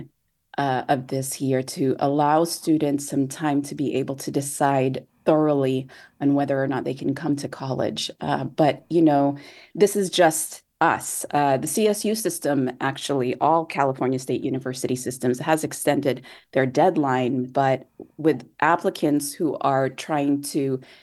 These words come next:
figure out which college is best for them, if their deadlines at other colleges is earlier than this, then they really won't have the ability to, to thoroughly decide on what is best for them later on.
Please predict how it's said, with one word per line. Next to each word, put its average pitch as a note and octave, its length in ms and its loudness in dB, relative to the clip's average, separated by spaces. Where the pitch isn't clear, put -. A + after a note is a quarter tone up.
figure D3+ 220 4
out D3 180 2
which F#3 300 0
college F#3 560 2
is C#3+ 180 -6
best D3+ 400 -2
for C#3+ 140 -2
them, C#3 540 0
if D#3 360 2
their E3+ 360 2
deadlines D#3+ 680 0
at C#3 200 -2
other D3+ 200 -2
colleges D#3 600 -4
is C3+ 140 -6
earlier E3 460 4
than C#3 280 0
this, G3 220 -2
then C#3+ 180 0
they C#3 100 -2
really D#3+ 400 -2
won't C#3 400 -6
have C#3 460 -2
the C#3 120 -2
ability C#3 380 0
to, C#3 260 -2
to - 180 -8
thoroughly D3+ 460 0
decide C3 400 -2
on C3 240 -2
what C#3 240 -2
is C3 160 -2
best A2 280 -6
for - 120 -4
them - 240 -6
later - 260 -8
on. G1+ 120 -10